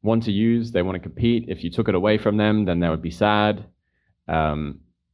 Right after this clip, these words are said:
and we're trying to do that, we're trying to verify that manually by using a, something not many people know about Coda. I talk about Coda.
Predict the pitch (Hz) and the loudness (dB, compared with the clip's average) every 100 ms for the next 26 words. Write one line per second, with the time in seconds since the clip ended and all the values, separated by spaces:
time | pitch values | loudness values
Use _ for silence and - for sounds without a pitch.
0 | _ _ _ - 95 95 92 98 90 127 | _ _ _ -2 2 2 0 -2 2 2
1 | 117 107 101 90 - 98 123 117 85 92 | 2 2 2 2 0 -4 0 0 2 2
2 | 92 95 85 80 - 87 101 98 80 76 | 2 0 0 0 -2 -2 0 0 -2 -4
3 | 80 90 - _ _ _ - 82 80 80 | -6 -8 -14 _ _ _ -2 0 2 2
4 | 80 80 - 92 85 85 82 82 69 82 | 0 -4 -6 -6 -2 -2 -2 -4 -4 -4
5 | 80 80 78 - _ _ - 127 120 - | -2 -4 -6 -10 _ _ 0 2 2 -2
6 | - _ _ _ _ _ 117 135 131 117 | -12 _ _ _ _ _ 2 2 2 0
7 | 101 92 87 87 - 90 78 71 - 92 | 0 2 0 0 -2 -2 -2 -6 -6 -6
8 | 90 110 95 85 - 95 80 76 | -2 0 0 -2 -2 -2 0 -2